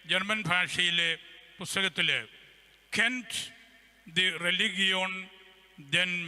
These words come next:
mention?" മതം മനുഷ്യനെ അറിയുന്നുണ്ടോ പുസ്തകത്തിൻ്റെ ടൈറ്റിലാണ്. അതിൽ അദ്ദേഹം പറഞ്ഞിരിക്കുന്നു, "എന്നെ സംബന്ധിച്ചോളം ഈശോ എന്നാൽ എൻ്റെ ജീവിതത്തിൻ്റെ കണ്ടെത്തലാണ്. അവൻ്റെ നോട്ടം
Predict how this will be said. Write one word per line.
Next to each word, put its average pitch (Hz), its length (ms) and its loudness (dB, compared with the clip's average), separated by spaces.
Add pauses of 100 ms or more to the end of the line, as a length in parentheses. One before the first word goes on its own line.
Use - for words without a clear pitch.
mention?" 190 460 0 (1300)
മതം 190 260 2 (400)
മനുഷ്യനെ 175 500 2 (580)
അറിയുന്നുണ്ടോ 190 560 0 (540)
പുസ്തകത്തിൻ്റെ 165 520 -6
ടൈറ്റിലാണ്. 156 460 2 (560)
അതിൽ 220 180 2
അദ്ദേഹം 214 280 2
പറഞ്ഞിരിക്കുന്നു, 185 520 0 (580)
"എന്നെ 240 160 2 (100)
സംബന്ധിച്ചോളം 185 640 -2 (640)
ഈശോ 208 260 0 (160)
എന്നാൽ 170 320 0 (540)
എൻ്റെ 175 160 0 (100)
ജീവിതത്തിൻ്റെ 175 800 -2 (600)
കണ്ടെത്തലാണ്. 156 920 -2 (720)
അവൻ്റെ 160 320 2
നോട്ടം 190 360 0